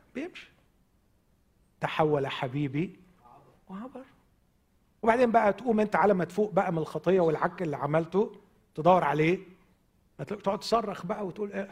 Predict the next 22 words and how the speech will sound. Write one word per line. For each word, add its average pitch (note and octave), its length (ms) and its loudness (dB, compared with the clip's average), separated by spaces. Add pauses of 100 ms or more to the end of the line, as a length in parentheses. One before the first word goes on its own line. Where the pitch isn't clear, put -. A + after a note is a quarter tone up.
فينك G#3+ 400 -10
وف-؟" E3 200 -10
ويجي D#3+ 400 4
لك: - 360 -2 (840)
"أنت F#4+ 200 6
جيت C#4 280 -2
لي؟ A#3+ 180 -4 (300)
متش-، - 340 0
يا B3+ 80 0
رب، G#3 300 -4
أنت B3+ 220 -2
جميل E3 440 -2
يا C3+ 160 -8
رب، C#3 320 -12
أنت G#3 500 -2
منعم E3+ 360 -2
يا D#3+ 140 -6
رب، D3+ 160 -12
أنت B3 240 2
حلو G3 300 0
يا D3 160 2
رب، C3+ 180 -4